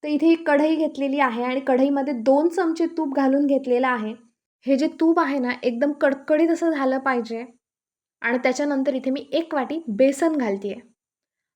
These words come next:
बेसन आपल्याला व्यवस्थित असं तुपावर भाजून घ्यायचं आहे.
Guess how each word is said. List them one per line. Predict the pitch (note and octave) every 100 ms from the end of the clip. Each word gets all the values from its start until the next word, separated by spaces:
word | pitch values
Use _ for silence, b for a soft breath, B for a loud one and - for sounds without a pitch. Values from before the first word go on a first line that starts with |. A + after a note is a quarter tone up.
| _
बेसन | A3+ B3+ C4+ D#4
आपल्याला | C#4+ C#4 C4+ C#4
व्यवस्थित | C4 C4 B3+ D4 D4 D#4 E4
असं | C#4+ D#4
तुपावर | D4+ C4+ C4+ C#4
भाजून | C4+ C4 B3+ D4
घ्यायचं | C#4+ B3+ B3
आहे. | B3+ A3